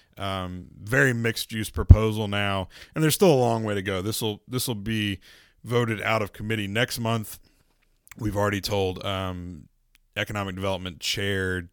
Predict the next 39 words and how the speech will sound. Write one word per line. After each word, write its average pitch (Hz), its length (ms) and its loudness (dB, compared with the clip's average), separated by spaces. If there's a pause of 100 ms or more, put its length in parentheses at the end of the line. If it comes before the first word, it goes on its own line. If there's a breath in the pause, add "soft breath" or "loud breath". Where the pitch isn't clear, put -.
James 95 300 -4
Smudgy 92 340 -6
Mitchell 101 360 -2
that 90 100 -4
we'd 95 100 -6
like 95 200 -4
to 95 80 -8
have 98 200 -4
him 98 160 -8
on 98 160 -6
as, 104 320 0
when 127 180 -2
it's 113 140 -2
voted 107 320 -2
out 101 140 0
of - 100 -8
committee, 101 420 -2 (380 loud breath)
uh, 98 140 -2
to 110 120 -6
discuss 98 400 -2
it - 80 -8
next 98 240 -6
month. 98 320 -6 (380 loud breath)
It'll 101 220 -2
then 117 260 -2
come 113 160 -2
to 104 60 -2
the 98 80 -2
full 107 180 0
council. 104 380 -4
I - 20 -6
mean, 117 60 0
this 143 160 2
is 139 80 -2
still 160 200 2
really 131 220 4
long, 110 640 0 (720 soft breath)
a 107 60 -2
long, 104 760 0